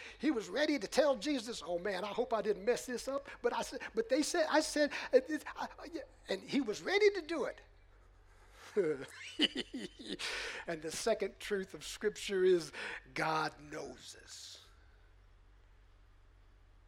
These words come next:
And the actual Greek word that is used says, "And when he came in the house, Jesus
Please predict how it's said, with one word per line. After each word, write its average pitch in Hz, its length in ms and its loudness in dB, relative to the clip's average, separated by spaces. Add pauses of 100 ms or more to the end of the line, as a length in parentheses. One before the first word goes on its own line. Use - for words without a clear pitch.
(420)
And - 80 -20
the 135 100 -6
actual 156 480 -4
Greek 175 340 -8
word 175 260 -4
that 156 160 -8
is 151 220 -8
used 170 380 -6
says, 170 920 -2 (1800)
"And 180 260 -2
when 165 200 -4
he 208 180 -6
came 202 380 0
in 180 100 -4
the 170 100 -4
house, 180 600 -2
Jesus 180 800 -6